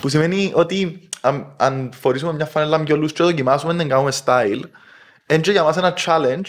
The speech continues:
και, ε, νομίζω ότι υπάρχει και πάρα πολύ χαρά στο να καταφέρεις να φορήσεις κάτι το οποίο διάστου και εσύ μια δεύτερη,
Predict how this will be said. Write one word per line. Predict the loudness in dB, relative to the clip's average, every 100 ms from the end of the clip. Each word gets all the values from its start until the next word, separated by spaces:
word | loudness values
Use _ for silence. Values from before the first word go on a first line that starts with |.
| -4
και, | -2 0
ε, | 0
νομίζω | -2 -2 0 0
ότι | 0
υπάρχει | -2 -2 -2 -2 -4
και | -2
πάρα | 2 2 4
πολύ | 2 0 -2 -2 -2 -2 -4 -8
χαρά | -8 0 2 4 2 2 0
στο | 0
να | 0
καταφέρεις | 2 2 2 0
να | 0
φορήσεις | -2 -4 -6 0
κάτι | 0 0 -4 -8 -10 _ _ _ _ _ _ _ _ _ -2
το | 0
οποίο | 2 2 0 -2
διάστου | 0 0 0 0
και |
εσύ | -2 0
μια | -2 0
δεύτερη, | 0 0 -2 -2 -6